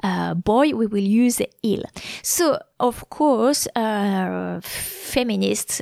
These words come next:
are, uh, against that rule and they try to, uh, re-establish a kind of, uh, uh, equality in,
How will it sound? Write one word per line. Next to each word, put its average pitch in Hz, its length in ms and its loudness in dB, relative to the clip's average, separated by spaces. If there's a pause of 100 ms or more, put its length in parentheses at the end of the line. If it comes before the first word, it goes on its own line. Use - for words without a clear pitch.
are, 185 360 -2
uh, - 360 -4
against 202 320 -2
that - 340 -4
rule 311 320 4
and 202 180 0
they 185 60 -2
try 202 320 -4
to, 196 400 -4 (1080)
uh, 277 720 4
re-establish 262 800 2
a 226 60 -2
kind 214 360 0
of, 208 220 -2
uh, 202 420 2
uh, 185 640 0
equality 214 1300 -2
in, 196 400 2